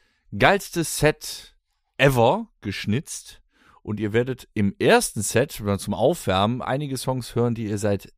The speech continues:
ewigen Jahren oder wenn, wenn überhaupt, noch nie von uns gehört habt.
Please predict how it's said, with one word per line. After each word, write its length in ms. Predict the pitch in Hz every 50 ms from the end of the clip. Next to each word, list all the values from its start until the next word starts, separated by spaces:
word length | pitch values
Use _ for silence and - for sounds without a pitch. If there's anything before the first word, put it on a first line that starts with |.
| _ _
ewigen 480 | - 185 202 190 165 180 135 143 127 113
Jahren 400 | 107 104 117 123 120 120 127 123
oder 260 | 73 82 107 107 95
wenn, 380 | 104 104 107 110 107 107 - - _ _ _ _
wenn 180 | - 104 117 131
überhaupt, 680 | 101 107 110 95 95 104 110 - - - - - - - _ _ _ _ _ -
noch 520 | 98 98 98 101 101 101 104 107 - -
nie 140 | 135 151 175
von 180 | - - 135
uns 160 | 117 117 - -
gehört 260 | 107 101 101 - -
habt. 100 | _ _